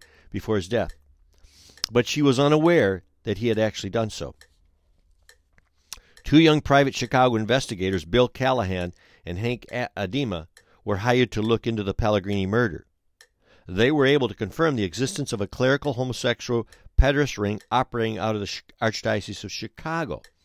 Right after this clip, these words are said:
It appears that the alleged homosexual ring they had uncovered was the same one mentioned by Father Andrew Greeley in the paperback version of Furthermore, Memoirs of a Parish Priest, written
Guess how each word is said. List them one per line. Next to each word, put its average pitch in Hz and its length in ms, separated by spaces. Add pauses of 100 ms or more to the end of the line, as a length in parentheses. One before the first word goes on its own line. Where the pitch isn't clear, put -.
(880)
It 120 120
appears 143 500
that 120 200
the 107 100
alleged 123 420
homosexual 120 720
ring 104 340
they 101 120
had 104 180
uncovered 95 540 (440)
was 98 220
the 98 100
same 147 400
one 101 200
mentioned 113 320
by 95 100
Father 98 380
Andrew 110 380
Greeley 110 460 (760)
in 107 100
the 117 80
paperback 117 600
version 101 360
of 95 220 (840)
Furthermore, 113 840 (440)
Memoirs 120 460
of 104 100
a 104 60
Parish 117 440
Priest, 110 300
written 90 380